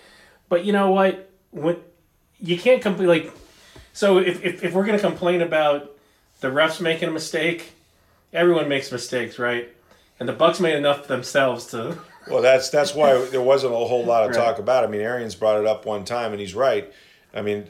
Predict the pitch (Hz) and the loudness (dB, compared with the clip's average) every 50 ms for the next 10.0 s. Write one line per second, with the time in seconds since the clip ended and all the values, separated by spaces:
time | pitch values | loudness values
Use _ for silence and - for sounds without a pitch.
0 | - 98 110 110 117 127 135 127 123 120 - 131 123 117 107 - - 123 - - | -4 -2 -2 0 0 0 0 0 0 -2 -4 -6 -6 -6 -8 -8 -8 -8 -6 -6
1 | 110 107 113 127 127 123 - 113 104 104 - 151 147 - 127 123 117 107 92 87 | -4 -2 -2 -2 -2 -2 -2 -4 -4 -4 -2 -4 -4 -4 -6 -8 -6 -6 -6 -6
2 | - - - 127 147 156 139 110 101 101 98 98 98 98 101 92 95 104 104 101 | -6 -6 -4 -4 -2 -2 -2 -2 -2 -4 -4 -4 -6 -8 -8 -6 -4 -2 -2 -2
3 | 98 95 - - 113 104 98 92 90 87 107 127 147 156 147 131 110 101 101 98 | -2 -4 -6 -10 -8 -6 -4 -4 -2 -2 -2 -2 -2 -2 -4 -4 -4 -2 -2 -2
4 | 98 120 120 113 101 98 98 98 98 95 95 92 - 101 92 - 98 98 98 98 | -2 -2 -2 -2 -2 -2 -2 -2 -4 -6 -6 -8 -10 -12 -12 -10 -8 -6 -6 -6
5 | 95 92 - 95 92 87 - - - - - - _ _ _ - 202 247 277 285 | -6 -8 -10 -12 -14 -14 -18 -20 -20 -20 -20 -20 _ _ _ 0 2 2 4 4
6 | 262 226 196 196 175 165 - - 123 127 127 - 214 240 277 311 320 311 247 202 | 4 6 6 4 4 4 2 2 0 0 0 -2 -4 -6 -4 -4 -4 -4 -2 0
7 | 214 175 131 135 139 - - 110 139 139 135 123 117 117 113 110 107 - 95 90 | 0 2 4 4 4 2 2 0 0 0 0 0 -2 -4 -2 -2 -2 -2 -4 -6
8 | 80 - - - - - _ _ _ _ _ _ _ _ _ _ _ _ _ _ | -6 -8 -12 -18 -20 -20 _ _ _ _ _ _ _ _ _ _ _ _ _ _
9 | _ _ _ _ _ - 156 185 233 254 233 208 151 143 135 131 127 127 127 - | _ _ _ _ _ 0 0 2 2 2 0 2 2 2 2 2 0 -2 -6 -12